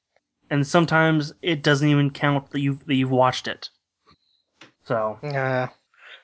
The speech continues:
Speaker 2: do you, uh, one thing I'm gonna be watching now that it's on the, the Amazon Instant Videos on Xbox is they got the classic Doctor Who s-, on, uh,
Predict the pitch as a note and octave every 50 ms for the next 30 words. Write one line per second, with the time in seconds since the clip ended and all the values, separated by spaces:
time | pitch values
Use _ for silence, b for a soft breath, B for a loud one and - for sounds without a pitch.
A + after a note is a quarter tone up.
0 | B _ _ D3+ D3 D3+ D#3 E3+ D3 E3 F3 E3+ D#3+ D#3 D3+ D3 D3 D3 C#3 C#3+
1 | D#3 F3 F3+ F#3+ F3+ - G3+ F3 E3 D#3+ D#3 D3 D3+ D#3 D3+ D3 C#3+ D3 D3 D3
2 | C3+ C#3 D3 C#3+ - - - D#3 D3+ D3 C#3 _ _ _ D#3 D3+ D3 D3 C#3+ C#3+
3 | D3 C#3+ - _ _ - E3 D#3 - - D#3 D3 C#3+ C#3+ - - D3+ D3+ D3+ C#3
4 | C3 C3+ C3 C#3 - _ _ _ - D#3 D#3 D#3 D3+ D3 D#3 D3+ D3+ D3+ D3 D3+
5 | D3 - - _ _ _ _ _ _ - D#3 D3+ D3+ - D3+ C#3+ D3+ D3 C#3+ C#3+
6 | C#3+ C#3+ C#3+ D3 C#3 C#3 C3+ - - _ - - D#3 D3+ - - - C#3 C#3 C3+
7 | C#3 - - - B B B B B B B B B B B _ C3+ C#3 C3 B2+
8 | B2 B2 B2+ C3+ - - - - - _ _ _ - D3 C#3+ D3 D3 C#3 - -
9 | C#3+ C3 - - D3 C#3 C#3 - D3 C3+ - D3 C#3 C#3 - - C#3+ C#3 C#3+ C#3
10 | C#3 C3 C3 - - - - - D3+ D3 C#3 C3+ B2+ A#2+ A2+ A2+ A#2+ C3 - _
11 | _ _ _ C#3 C#3 C3 B2+ A#2+ A2+ G2+ A#2+